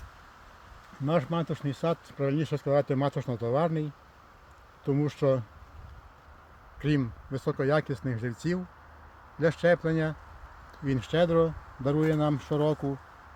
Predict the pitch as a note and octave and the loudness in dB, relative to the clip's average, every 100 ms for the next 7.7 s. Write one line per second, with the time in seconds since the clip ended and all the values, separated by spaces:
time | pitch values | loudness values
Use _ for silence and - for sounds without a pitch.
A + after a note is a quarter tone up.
0 | - - - - - - - - - C#3 | -20 -20 -20 -20 -20 -20 -20 -16 -4 -2
1 | - C3+ D3 D3 B2+ B2 A#2+ D#3 E3 D#3 | 0 2 4 4 2 2 2 2 2 0
2 | C3+ B2 B2+ D3+ C#3+ C3+ B2+ - - B2+ | -4 -4 -2 0 2 0 0 -4 0 2
3 | C#3+ C#3 C3 - C3+ A#2+ A#2+ G2+ F2+ - | 2 2 0 2 2 2 0 -2 -10 -20
4 | - - - - - C3 G#3 - - - | -20 -20 -20 -16 -2 0 0 -2 -14 -16
5 | - C3+ D#3+ F3 D#3 - A2 D3+ C#3+ - | -6 2 4 4 2 -4 0 4 4 4
6 | D#3 E3 D#3 D#3 - - - D3 D3 D#3+ | 2 2 0 -2 -4 -10 4 6 8 6
7 | - D#3 D#3+ D3+ C#3+ A2+ G#2 | 2 4 6 6 2 0 -8